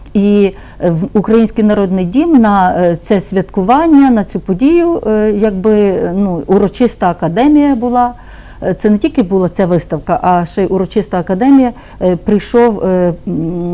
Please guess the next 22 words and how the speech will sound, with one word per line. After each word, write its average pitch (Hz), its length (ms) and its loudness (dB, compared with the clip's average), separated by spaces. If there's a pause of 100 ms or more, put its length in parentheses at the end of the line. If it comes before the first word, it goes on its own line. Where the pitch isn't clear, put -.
(120)
президент 202 520 0
Литви 190 300 0
зі 254 60 2
своєю 208 340 0
дружиною. 175 560 -2 (280)
І 185 80 0
я 233 140 4
представляла 214 680 0
цю 208 160 -6
виставку. 170 560 -6 (520)
І, 190 100 -2
чесно 277 400 0
кажучи, 226 520 0 (480)
просто 254 560 2
було 262 280 4
приємно. 240 720 4 (360)
Мені 254 220 6
здається, 277 360 2
що - 160 0
мало 269 380 4
України 247 520 2
нема. 240 540 4